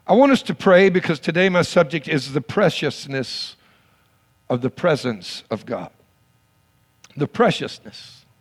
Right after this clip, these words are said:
of the presence of God. Father, would you speak to us right now, impact our lives with your word,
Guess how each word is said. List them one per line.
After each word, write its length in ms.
of 140
the 80
presence 480
of 120
God. 200
Father, 460
would 160
you 100
speak 360
to 160
us 220
right 240
now, 360
impact 560
our 140
lives 420
with 140
your 160
word, 380